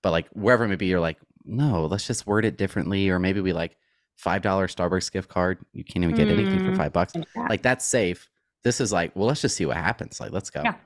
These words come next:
Speaker 2: This
Speaker 1: I think
Speaker 2: is,
Speaker 1: that's
Speaker 2: yeah, you're not
Speaker 1: good.
Speaker 2: committing to o-, overly, you're helping the environment and you're helping yourself improve and, and
Speaker 1: Yeah.
Speaker 2: addressing that. And so I think that just clarity of what you're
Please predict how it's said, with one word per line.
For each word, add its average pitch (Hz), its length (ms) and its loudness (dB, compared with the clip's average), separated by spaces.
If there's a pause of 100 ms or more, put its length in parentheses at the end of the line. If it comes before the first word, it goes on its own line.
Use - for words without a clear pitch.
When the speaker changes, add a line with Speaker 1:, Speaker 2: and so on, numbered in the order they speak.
(420)
Speaker 2:
This 269 160 2
Speaker 1:
I 320 40 2
think 294 60 2
Speaker 2:
is, 254 60 0
Speaker 1:
that's - 180 -10 (360)
Speaker 2:
yeah, 269 180 0
you're 202 120 -2
not 220 280 -2
Speaker 1:
good. 120 80 -10
Speaker 2:
committing 196 680 0
to - 240 -8
o-, 214 320 2
overly, 202 640 0 (100)
you're 208 100 0
helping 185 520 0 (160)
the 208 80 4
environment 175 480 2
and 180 80 -2
you're 196 100 -2
helping 214 280 2
yourself 170 400 0
improve 165 400 2
and, 160 200 0
and 160 180 2
Speaker 1:
Yeah. - 40 2
Speaker 2:
addressing 165 480 -4
that. 254 240 2 (440)
And 190 120 0
so 208 100 2
I 196 80 2
think 214 200 -4
that 180 160 0
just - 180 -6
clarity 190 520 0
of 160 140 -2
what 175 220 -2
you're 170 240 0